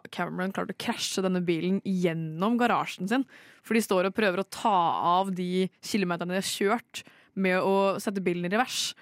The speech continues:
Eh, og mens han da, eh, har et slags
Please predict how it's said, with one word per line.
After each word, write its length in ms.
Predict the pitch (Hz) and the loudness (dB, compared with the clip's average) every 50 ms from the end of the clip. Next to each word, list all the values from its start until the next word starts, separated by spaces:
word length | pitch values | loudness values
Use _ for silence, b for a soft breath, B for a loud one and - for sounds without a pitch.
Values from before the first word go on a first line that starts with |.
| B B B B B B B B B - | B B B B B B B B B 0
Eh, 680 | 190 196 196 196 196 196 190 190 190 190 190 185 - - _ _ _ _ _ _ 196 | 2 2 2 2 2 2 2 2 2 0 0 -2 -4 -6 _ _ _ _ _ _ 0
og 100 | 214 208 | 2 2
mens 320 | 202 190 185 202 214 208 | 2 2 2 2 0 0
han 160 | - 196 196 196 | 0 -2 0 2
da, 380 | 180 165 170 175 180 185 180 - - _ - | 2 2 2 2 2 2 0 -2 -6 _ -4
eh, 480 | 185 185 185 180 180 180 180 175 175 | -2 -2 -2 0 0 0 -2 -2 -2
har 240 | 175 - - 180 185 | -2 0 2 2 2
et 60 | 202 208 | 2 0
slags 320 | - 214 202 - - - | -2 -2 -4 -4 -6 -10